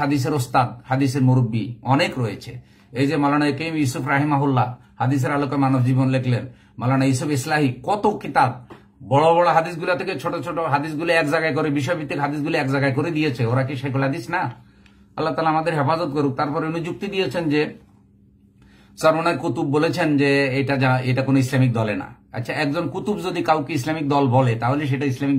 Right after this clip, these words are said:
দল হবে, অথবা একজন কুতুব কাউকে ইসলামিক দল না বললে সেটা ইসলামিক দল হবে না। এটা কি কোরআন হাদিসের কথা? কোরআন হাদিস অনুযায়ী যদি কুতুব কথা বলে, তাহলে কুতুবের কথা ঠিক আছে, আর কোরআন হাদিস অনুযায়ী যদি কুতুব কথা না বলে, তাহলে কুতুবের কথা ঠিক নেই।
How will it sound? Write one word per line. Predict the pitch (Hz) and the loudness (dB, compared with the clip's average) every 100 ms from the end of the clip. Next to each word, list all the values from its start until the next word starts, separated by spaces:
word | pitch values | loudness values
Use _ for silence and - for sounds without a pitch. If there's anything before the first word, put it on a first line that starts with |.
| 123 | 2
দল | 120 | 2
হবে, | 117 113 - - _ _ - - - | 0 -2 -6 -16 _ _ -20 -20 -6
অথবা | 135 175 175 170 | -4 0 0 2
একজন | 170 170 | 0 -2
কুতুব | 185 185 127 | -6 -6 -2
কাউকে | 160 143 156 | -2 0 -2
ইসলামিক | 156 160 147 | -4 -4 -2
দল | 147 139 | 0 4
না | 139 147 | 4 4
বললে | 147 143 131 | 2 2 0
সেটা | 135 135 | 0 0
ইসলামিক | 139 135 123 | 2 2 2
দল | 123 117 | 2 2
হবে | 135 123 | 2 2
না। | 110 117 | 0 -4
এটা | 151 | -4
কি | 151 147 | -4 -2
কোরআন | 143 151 | 0 0
হাদিসের | 147 131 120 | -4 -8 -8
কথা? | 156 - - _ _ _ _ _ _ - 156 | -8 -8 -10 _ _ _ _ _ _ -10 -2
কোরআন | 175 180 | 0 0
হাদিস | 185 190 185 | -2 -2 -4
অনুযায়ী | 180 175 175 175 | -4 -4 -4 -4
যদি | 170 - | -6 -6
কুতুব | 175 190 - | -6 -6 -2
কথা | 170 180 | 0 2
বলে, | 175 156 | 2 0
তাহলে | 165 175 - | -2 -4 -6
কুতুবের | 190 202 185 | -6 -6 -4
কথা | 165 165 160 | -2 -2 -4
ঠিক | 147 120 | -2 -2
আছে, | - - - - _ - - | -4 -14 -18 -20 _ -12 -6
আর | 117 143 | -4 2
কোরআন | 156 185 | 2 2
হাদিস | 208 214 214 | 0 2 2
অনুযায়ী | 202 196 196 | 2 0 -2
যদি | 190 - 208 | -4 -6 -8
কুতুব | 208 - 196 | -10 -6 -4
কথা | 190 175 | 0 2
না | 160 | 2
বলে, | 139 113 104 | 2 -2 -2
তাহলে | 151 170 - | -6 -6 -10
কুতুবের | 107 190 170 | -8 -8 -6
কথা | 160 139 | -6 -4
ঠিক | 143 123 | -6 -6
নেই। | 92 | -10